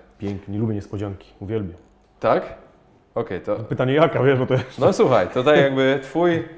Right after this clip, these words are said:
Speaker 2: twój tutaj przyjaciel, szwagier i brat, e, brat twojej partnerki życiowej.
Speaker 1: Może być ciekawe.
Speaker 2: Ma dla ciebie trzy pytania.
Speaker 1: On dla mnie?
Speaker 2: Tak, bo, bo najpierw, najpierw go poprosiłem o to, by mi sprzedał jakieś ciekawe kąski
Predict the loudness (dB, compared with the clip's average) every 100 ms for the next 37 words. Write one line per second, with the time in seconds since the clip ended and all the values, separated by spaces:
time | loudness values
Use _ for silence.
0 | -20 -18 0 2 2 0 2 2 0 -2
1 | 2 2 2 -4 -6 2 2 4 4 6
2 | 4 0 -16 -20 _ -8 -6 -6 -8 -16
3 | -8 4 6 6 2 -8 -12 -20 _ _
4 | 0 0 0 4 6 6 2 -2 0 2
5 | 0 0 0 -4 -4 -10 -6 -2 0 0
6 | -2 -8 -18 _ -8 -6 -6 -8 -6 -6
7 | -8 -14 -20 _ _ -20 -20 _ _ -8
8 | -4 2 4 4 0 -2 -4 -6 -2 0
9 | -2 -6 -14 -2 2 6 4 6 2 0
10 | -8 _ -6 -6 -14 -18 -20 0 4 6
11 | 6 4 0 0 0 0 0 0 0 0
12 | 2 2 2 0 0 2 2 2 0 0
13 | 0 -2 -6 -4 2 4 4 0 -6 -2
14 | 2 2 2 0 -2 -6 -6 -4 -4